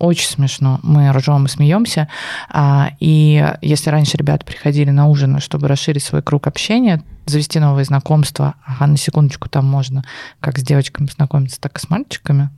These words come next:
Такой вот, э, есть нетворкинг, скажем так. Средний возраст посетителей ужина — двадцать пять-сорок лет. Моя, Лера, целевая аудитория.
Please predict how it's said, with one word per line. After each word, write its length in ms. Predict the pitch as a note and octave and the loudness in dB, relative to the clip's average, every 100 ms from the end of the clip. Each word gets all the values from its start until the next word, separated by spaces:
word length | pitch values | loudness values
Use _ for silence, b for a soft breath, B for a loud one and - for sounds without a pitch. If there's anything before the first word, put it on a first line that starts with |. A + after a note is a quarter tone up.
| _ | _
Такой 240 | - C3+ C#3 | -10 -2 -2
вот, 260 | C3 C3 - | -2 -4 -2
э, 500 | C3+ C3+ C3 C3 C3+ | 2 2 2 0 -2
есть 300 | C3 C#3 - | -2 -4 2
нетворкинг, 640 | D#3 D3+ C#3+ C3+ - C3+ - | 2 2 2 2 0 -4 -4
скажем 360 | - C3+ C#3+ | -4 -2 -2
так. 200 | D3 C#3+ - B B B | -2 -4 -6 B B B
Средний 320 | D3+ D#3 D3+ | -2 2 4
возраст 320 | C#3+ C#3 C#3 | 4 2 -2
посетителей 540 | - - - D3+ C#3+ | -6 -6 -2 -2 2
ужина — 380 | D3+ A#3 F#3 C#3 | 2 2 2 2
двадцать 260 | C3 E3+ - | 2 -2 -2
пять-сорок 480 | C#3+ - C3+ B2+ C3 | -6 -2 -4 -4 -4
лет. 200 | B2+ - - | -6 -8 -2
Моя, 440 | C#3+ C#3 C#3+ F#3 - | 2 4 2 0 -2
Лера, 320 | C#3+ C#3 C3+ | -4 -2 -4
целевая 440 | - - C3+ C#3 | -8 -4 0 2
аудитория. 500 | C#3 C3 - C#3 C3+ | 2 -2 -6 -6 -6